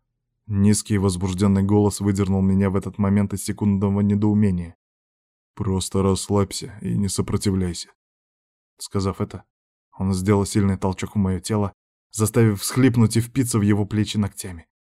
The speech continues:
Далее еще движение и еще. Просто огромная каменная плоть разорвала внутри меня преграду и, пробившись до самого дна, замерла. Скуля,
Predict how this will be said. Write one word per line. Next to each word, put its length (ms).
Далее 440
еще 320
движение 500
и 120
еще. 400
Просто 340
огромная 600
каменная 520
плоть 360
разорвала 560
внутри 320
меня 220
преграду 460
и, 60
пробившись 520
до 120
самого 380
дна, 240
замерла. 540
Скуля, 560